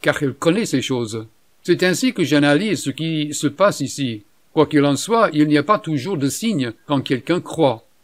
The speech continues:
Alors, passons en revue quelques autres exemples. Qu'en est-il de Paul lui-même ? Allez, lisez le récit de la conversion de Paul en demandant « Où est le signe ? » Il n'y en a pas. Il n'y a pas de verset qui rapporte « L'Esprit de Dieu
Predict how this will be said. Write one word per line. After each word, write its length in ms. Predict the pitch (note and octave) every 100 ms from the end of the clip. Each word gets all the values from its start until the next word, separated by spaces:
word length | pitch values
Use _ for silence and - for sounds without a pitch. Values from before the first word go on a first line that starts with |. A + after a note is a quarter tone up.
| -
Alors, 320 | E3+ E3+ C#3+
passons 420 | F3+ G3+ A#3 A3
en 80 | F3
revue 380 | D#3 E3+ F#3+ D#3+
quelques 380 | D#3+ C#3+ F3+ G3
autres 340 | A3 D#3+ C3+
exemples. 640 | B2 D#3 C#3 - B2 A#2 G#2 _ _ -
Qu'en 200 | A3+ A#3
est-il 280 | A#3 A3 F#3+
de 120 | F#3
Paul 340 | - G3+ G#3+
lui-même ? 640 | E3+ F3+ F3+ F#3 B2+ A#2 G#2+ _ _ _ _ -
Allez, 280 | F#3+ G#3+ G3
lisez 340 | D#3+ G#3 F#3+ G3
le 120 | E3
récit 360 | E3+ D#3+ A#3
de 80 | E3
la 140 | D3+ D3
conversion 540 | D#3 C#3+ D3 C#3 G#3
de 120 | D3+
Paul 320 | C#3 A3 F#3+
en 60 | C#3
demandant « 640 | B2+ C3+ C#3 C#3+ E3+ G#3 D#3 - - _ _
Où 100 | G#3
est 80 | F#3+
le 140 | E3 D#3
signe ? » 460 | A#3+ G3+ C#3 A2+ A2 _ _ G#3
Il 100 | G3
n'y 140 | D3+
en 100 | C3
a 100 | E3
pas. 340 | E3+ F3 A#2 _ _ _ -
Il 80 | E3+
n'y 80 |
a 60 | F3+
pas 160 | G#3 F#3+
de 80 |
verset 400 | E3 E3+ - B3
qui 160 | - F3
rapporte « 560 | D#3 D3 F#3+ F3 - E3+ D#3+ - _ _ _
L'Esprit 400 | D#3+ F3+ - F#3
de 100 | E3+
Dieu 160 | D3